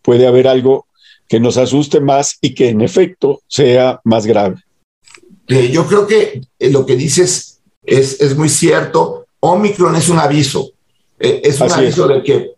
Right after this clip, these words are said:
Speaker 2: podemos tener mejor futuro, pero que tenemos que hacer mejor las cosas, porque estamos dependiendo de que la naturaleza sea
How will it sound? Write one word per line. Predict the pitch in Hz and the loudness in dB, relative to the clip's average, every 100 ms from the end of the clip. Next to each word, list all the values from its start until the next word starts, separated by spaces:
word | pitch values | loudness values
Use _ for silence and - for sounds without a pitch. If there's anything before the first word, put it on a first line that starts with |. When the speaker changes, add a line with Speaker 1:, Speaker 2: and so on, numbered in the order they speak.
| _ | _
Speaker 2:
podemos | - 127 147 196 220 214 - | -2 2 2 2 2 0 -2
tener | 151 156 165 170 - - | -2 0 -2 -2 -12 -2
mejor | 127 131 - 160 180 185 180 | 0 0 -2 0 0 0 -4
futuro, | 160 135 180 175 185 - - _ _ _ | -6 0 2 2 0 -4 -14 _ _ _
pero | 135 135 | 0 2
que | 135 | 0
tenemos | 131 127 156 175 | 0 0 0 0
que | 143 | 0
hacer | - 147 135 | 0 0 0
mejor | 139 127 123 | 0 0 0
las | 113 | -2
cosas, | - 104 - - - _ _ _ | -2 -2 -2 -8 -12 _ _ _
porque | 123 120 135 | -4 0 2
estamos | 127 147 156 202 | 2 0 -2 0
dependiendo | 180 - 143 135 147 151 185 - | 0 2 0 2 0 0 -2 -2
de | 127 123 | -4 0
que | 123 | 0
la | 120 | 0
naturaleza | 120 110 131 120 139 143 175 - | -2 -2 0 2 2 2 -2 -2
sea | - 156 156 165 - | -2 0 0 -2 -8